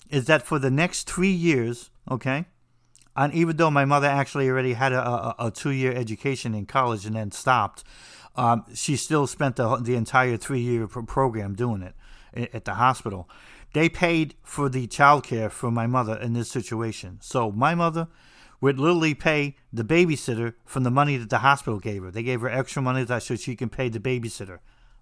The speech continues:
In this case, childcare. I was never in a daycare center because I don't even know if they existed back when I was growing up. Maybe they did, but I never knew of one at all. Childcare was either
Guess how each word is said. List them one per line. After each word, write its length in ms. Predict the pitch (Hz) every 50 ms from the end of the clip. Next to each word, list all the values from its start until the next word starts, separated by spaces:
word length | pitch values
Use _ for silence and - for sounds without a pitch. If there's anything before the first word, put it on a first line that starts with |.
| - _ -
In 80 | 113
this 160 | 127 127 -
case, 380 | - - 135 123 117 - - - _ _ -
childcare. 640 | - 147 143 143 139 117 - - 107 92 85 82 - _ - - - - - - -
I 60 | 139 143
was 160 | 143 131 143
never 180 | 165 165 156
in 60 | 156 143
a 60 | 127
daycare 400 | 120 156 170 - - 139 123 113
center 240 | - 135 123 120 113
because 300 | 117 - - 120 107 - -
I 80 | 143 156
don't 160 | 160 160 147
even 160 | 139 131 127
know 140 | 131 135 131
if 80 | 127 -
they 120 | 139 127
existed 460 | 120 107 107 127 135 120 - 120 98
back 240 | 95 113 110 - -
when 100 | 113 107
I 40 | 104
was 140 | 104 98 92
growing 260 | 117 107 101 98 95
up. 200 | 92 82 - - - - - _ _ - -
Maybe 340 | 120 117 131 147 156 160 156
they 140 | 151 139 127
did, 300 | 117 147 147 131 110 92
but 160 | 113 104 95 - - - - -
I 180 | - 110 123 135
never 260 | 139 143 135 113 120
knew 180 | 113 113 110 104
of 140 | 101 95 95
one 240 | 101 98 98 98
at 80 | 98 98
all. 300 | 110 110 104 87 80 - _ _ - - - -
Childcare 500 | - - 139 151 165 - - 151 143 139
was 160 | 127 123 120 143
either 280 | 143 127 131 123 107